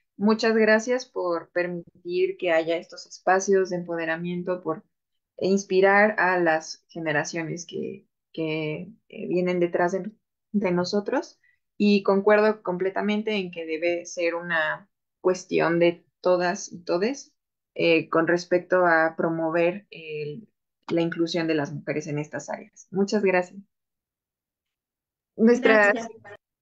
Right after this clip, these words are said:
Speaker 1: nuestra siguiente participante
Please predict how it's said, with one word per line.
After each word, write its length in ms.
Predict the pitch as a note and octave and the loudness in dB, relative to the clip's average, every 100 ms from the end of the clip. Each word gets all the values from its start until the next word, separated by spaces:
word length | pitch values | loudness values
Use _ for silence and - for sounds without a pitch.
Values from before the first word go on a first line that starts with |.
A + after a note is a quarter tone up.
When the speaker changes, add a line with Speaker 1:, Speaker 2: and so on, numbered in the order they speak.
| _ _ _ _ _ - G3 E3 _ _ _ _ _ _ _ _ _ _ _ | _ _ _ _ _ -8 -6 -8 _ _ _ _ _ _ _ _ _ _ _
Speaker 1:
nuestra 540 | - G#3 A3 G#3+ A3 A3 | 0 2 2 2 2 0
siguiente 580 | A3 A3+ A#3+ B3 C4+ C4+ | -2 -6 -4 0 2 2
participante 880 | - G#3 F#3 G3 F3 F#3+ A3 - | 0 -2 -2 -8 -4 -2 -2 -4